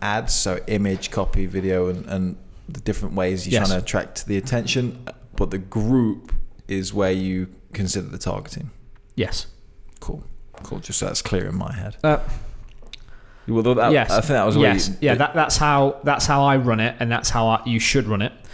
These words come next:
Speaker 2: As in objective at the top, which is clicks through.
Speaker 1: Mm-hmm.
Speaker 2: The groups are the,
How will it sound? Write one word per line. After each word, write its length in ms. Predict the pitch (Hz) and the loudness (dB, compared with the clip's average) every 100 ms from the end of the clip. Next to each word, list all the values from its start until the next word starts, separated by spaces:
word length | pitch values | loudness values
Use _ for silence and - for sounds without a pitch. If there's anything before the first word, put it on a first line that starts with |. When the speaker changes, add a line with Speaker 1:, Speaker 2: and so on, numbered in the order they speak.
| - - | -20 -4
Speaker 2:
As 180 | 113 110 | 0 2
in 180 | 117 110 - | 2 2 0
objective 500 | 117 117 139 - 131 | 0 2 2 2 0
at 60 | |
the 60 | - | 0
top, 360 | - 110 98 - | 0 2 2 0
which 180 | - 110 | -2 0
is 140 | 101 | -2
clicks 460 | - - 117 - - | -4 -2 -2 0 -2
through. 360 | 98 95 101 - - | 2 2 0 -4 -4
Speaker 1:
Mm-hmm. 220 | 90 101 107 - - | -2 -2 -4 -10 -6
Speaker 2:
The 140 | 123 | -2
groups 540 | 110 123 131 123 110 - 113 | 0 2 2 2 0 0 0
are 100 | |
the, 120 | 104 | 0